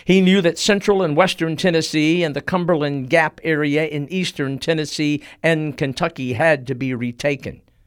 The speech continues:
He had the military bearing of one who might seem to do whatever he wanted to. He was fifty-nine years of age. He stood over six feet. With blue-gray eyes, hair streaked with gray, and sporting a large mustache,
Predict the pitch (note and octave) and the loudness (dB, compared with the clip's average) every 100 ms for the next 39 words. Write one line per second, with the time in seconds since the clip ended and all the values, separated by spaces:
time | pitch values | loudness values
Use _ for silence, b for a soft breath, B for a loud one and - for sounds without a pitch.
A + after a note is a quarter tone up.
0 | _ _ _ _ _ _ - A#2+ B2 B2+ | _ _ _ _ _ _ -8 -4 -2 -2
1 | B2+ D3+ C#3 - C#3 A#2+ G#2 F#2 C#3+ D#3+ | -2 0 0 0 0 0 -2 0 2 2
2 | A2 F#2+ G#2+ G2+ A#2+ C#3+ C3+ C3+ C3 C#3 | 2 -4 -6 -6 -2 -2 -2 -2 -2 -2
3 | C#3 - C3 _ _ - - F#3+ F3 D3+ | -4 -8 -20 _ _ -8 0 0 0 -4
4 | C#3 D#3 D3 G3 F#3 G3 B B B2+ D#3 | -2 -2 2 4 4 2 B B 4 6
5 | F#3 G#3 G3+ A3 G3+ D3 F#2+ - - C#2 | 6 6 4 2 2 0 -2 -6 -10 -10
6 | - _ _ _ _ _ _ _ _ _ | -16 _ _ _ _ _ _ _ _ _
7 | A#2+ C3+ - D#3 - D#3+ D3 D3 D#3 D3 | -10 -8 -4 -4 -2 -2 -2 -2 -2 0
8 | C3+ D3 D3 D#3+ A#2+ E2 F2 G2 B B | 0 -2 -2 -2 -2 -4 -6 -10 B B
9 | B - C#3 - D#3 C#3+ D3 C3+ C#3 B2 | B -6 -6 0 2 4 4 2 -2 -4
10 | B2+ D#3+ - - C#3+ G2 - - _ _ | -6 -8 -8 -8 -6 -8 -12 -20 _ _
11 | b b b - - B2+ F3 F3+ E3+ D#3 | b b b -18 -8 2 6 8 6 4
12 | C3 E3+ E3+ D#3+ D3 C#3+ D#3+ E3 D#3 D3 | 4 6 8 8 4 2 4 6 6 4
13 | D3 - F3 E3+ D#3 C#3+ - - F3 F3 | 0 -2 2 2 2 -2 -4 -2 -2 -4
14 | C3+ B2+ B2+ E3 D#3+ D3+ D3 C#3+ A#2+ - | -10 -8 0 4 6 4 2 0 -4 -8
15 | - E3 D3 C#3+ C3+ C#3+ D3 C#3 C3 B2 | -4 -2 -2 0 2 6 6 6 2 -4
16 | C#3+ D3+ - B2 G#2+ G2+ F2+ - | -4 -4 -6 -4 -4 -4 -6 -8